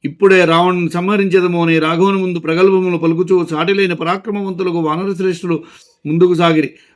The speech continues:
వానర వీరుల మధ్య హనుమంతుని భుజములపై శ్రీరాముడు, అంగదుని భుజములపై లక్ష్మణుడు, గొనిపోబడుచున్న రఘుకుల శ్రేష్ఠుడిద్దరు నక్షత్రములతో నిండిన అంబరమును వెలుగు సూర్యచంద్రుల వలె శోభిలిరి.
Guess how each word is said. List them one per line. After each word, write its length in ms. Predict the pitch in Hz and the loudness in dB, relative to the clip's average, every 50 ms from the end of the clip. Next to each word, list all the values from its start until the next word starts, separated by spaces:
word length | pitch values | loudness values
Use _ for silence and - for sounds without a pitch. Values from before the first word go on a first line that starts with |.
| _ - | _ -12
వానర 340 | 120 123 139 156 175 180 196 | -8 -6 -2 -2 0 0 4
వీరుల 320 | 185 196 202 208 214 226 | 6 6 6 6 4 2
మధ్య 260 | 220 226 233 196 220 220 | 2 0 -2 0 0 0
హనుమంతుని 460 | 196 175 170 185 220 226 220 214 214 | 0 0 -2 -2 -4 -4 -4 -4 -2
భుజములపై 500 | 170 160 170 196 220 220 208 214 196 180 | 0 0 0 2 0 0 0 2 0 0
శ్రీరాముడు, 680 | - 151 156 165 180 214 208 202 196 185 180 175 170 | 0 -2 -4 -2 0 0 0 0 0 0 0 0 0
అంగదుని 320 | 160 165 190 208 214 196 | 0 0 2 2 2 0
భుజములపై 560 | 190 165 160 170 185 196 196 190 185 180 165 156 | 2 2 2 2 2 0 0 -2 0 0 0 0
లక్ష్మణుడు, 440 | 156 143 - - 202 208 208 196 | -2 -4 -6 -8 -6 -4 -2 -2
గొనిపోబడుచున్న 840 | 185 165 160 170 185 185 208 202 196 190 185 180 175 160 175 170 170 165 | -2 -2 -2 -2 0 0 2 0 2 0 0 -2 -2 -2 -4 -4 -4 -2
రఘుకుల 460 | 156 151 165 190 185 196 196 185 165 | -2 -2 -2 -2 -2 -2 -4 -4 -4
శ్రేష్ఠుడిద్దరు 720 | 151 170 180 185 175 - 180 180 165 165 180 202 208 208 - - - - _ _ _ - | -4 -6 -6 -6 -6 -4 -6 -4 -2 2 2 2 2 0 -6 -20 -20 -20 _ _ _ -10
నక్షత్రములతో 840 | 151 147 143 - - 214 226 - - 226 233 233 233 233 226 226 233 | -10 -10 -10 -6 -8 -8 -8 -6 -4 -2 0 2 2 4 4 2 2
నిండిన 280 | 233 233 226 233 226 226 | 0 -2 -2 0 0 0
అంబరమును 480 | 208 185 180 185 214 226 220 226 226 220 | 0 0 0 0 0 0 0 -2 -2 0
వెలుగు 280 | 214 208 208 208 202 | 2 2 2 0 -4
సూర్యచంద్రుల 640 | - 185 180 190 208 220 226 220 208 208 208 202 190 | -4 -2 -2 -2 0 0 -4 -2 -2 -2 -2 -2 -2
వలె 240 | 185 180 180 175 160 | -2 -2 -2 -2 -2
శోభిలిరి. 520 | 165 170 170 170 180 175 160 143 135 - | -2 -2 0 0 2 2 0 -2 -2 -8